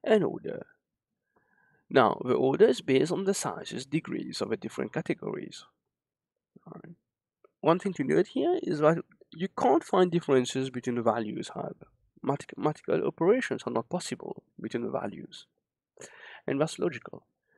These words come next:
Now, let's take an example here. So let's take that typical example, educational qualification. Okay,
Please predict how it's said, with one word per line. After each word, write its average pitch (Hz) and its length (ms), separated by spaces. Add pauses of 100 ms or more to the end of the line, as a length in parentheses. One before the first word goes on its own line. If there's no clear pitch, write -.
(1500)
Now, 160 200
let's 139 160
take 226 100
an 226 80
example 117 460
here. 113 340
So - 140
let's - 160
take - 160
that 147 160
typical 123 340
example, - 540 (200)
educational 175 680
qualification. - 960 (540)
Okay, - 320